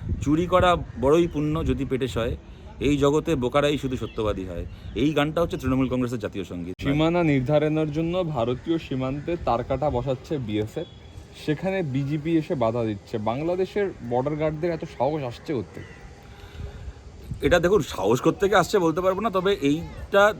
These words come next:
Speaker 1: খুব দুর্ভাগ্যজনক পরিস্থিতি। প্রথম কথা হচ্ছে, আপনি আজকে এই যে প্রশ্নটা করছেন, "কী করে এত সাহস আসছে কোত্থেকে?" এর জবাব মোদিকে দিতে হবে।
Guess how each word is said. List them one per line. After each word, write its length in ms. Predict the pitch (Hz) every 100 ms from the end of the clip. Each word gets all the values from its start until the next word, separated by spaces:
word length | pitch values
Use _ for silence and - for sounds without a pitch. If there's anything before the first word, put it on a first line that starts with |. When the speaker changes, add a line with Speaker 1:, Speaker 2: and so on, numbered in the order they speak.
| - -
Speaker 1:
খুব 200 | - 170
দুর্ভাগ্যজনক 600 | 143 147 156 165 170 151
পরিস্থিতি। 480 | 113 101 - 90 87 - - - - - - -
প্রথম 260 | 120 156
কথা 200 | 175 196
হচ্ছে, 200 | 196 185
আপনি 260 | 185 143 180
আজকে 200 | 175 175
এই 60 | 190
যে 100 | 180
প্রশ্নটা 340 | 151 - 180
করছেন, 320 | 175 - 180
"কী 100 | 151
করে 180 | 151 170
এত 100 | 170
সাহস 380 | 127 143 156 147
আসছে 260 | 135 -
কোত্থেকে?" 440 | 170 160 - 143 143
এর 160 | 143
জবাব 220 | 143 147 156
মোদিকে 280 | 135 147 147
দিতে 200 | 120 101
হবে। 260 | 98 92